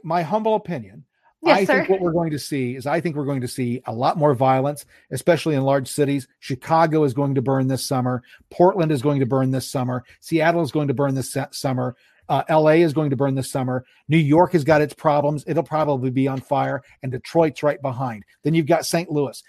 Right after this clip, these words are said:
Speaker 1: I mean, if you look at all the Democratic strongholds around the country, they've moved their population into being a, a less safe, more dangerous place to live. And it's gonna catch fire this summer. If not this summer, late fall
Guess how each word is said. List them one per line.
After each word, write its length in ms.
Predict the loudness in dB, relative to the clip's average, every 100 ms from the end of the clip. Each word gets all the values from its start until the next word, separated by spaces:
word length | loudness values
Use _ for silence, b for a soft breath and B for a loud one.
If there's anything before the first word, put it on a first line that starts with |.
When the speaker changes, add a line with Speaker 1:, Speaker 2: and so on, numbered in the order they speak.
| b
Speaker 1:
I 80 | -4
mean, 140 | -2 -2
if 120 | -2
you 140 | 0
look 160 | 2 2
at 60 |
all 280 | 6 8 8
the 80 | 8
Democratic 500 | 4 2 4 2 2
strongholds 580 | 2 2 2 0 -2 0
around 160 | -2
the 80 | -2
country, 420 | -2 -2 -2 -8 b b 2
they've 220 | 4 4
moved 320 | 2 2 2
their 120 | 0
population 800 | 0 0 0 2 2 2 2 -2
into 180 | -6 -6
being 300 | -2 -2 -2
a, 60 | -6 -6 -4
a 40 | -4
less 560 | -2 2 4 4 0 -12
safe, 460 | -4 2 4 2 -2
more 380 | -4 4 4 4
dangerous 560 | 2 0 0 -2 -8 -6
place 260 | -6 -6
to 120 | -6
live. 340 | -6 -6 -8 -16 b b b
And 140 | -4 -4
it's 100 | -2
gonna 220 | -4 -4
catch 260 | -4 -6
fire 300 | -2 -2 -2
this 160 | -6 -12
summer. 360 | -12 -12 -14 _ _ _
If 180 | -4 -2
not 260 | 4 4 4
this 220 | 0 2
summer, 320 | 0 0 -2
late 300 | 0 0 -2
fall 480 | 4 6 8 6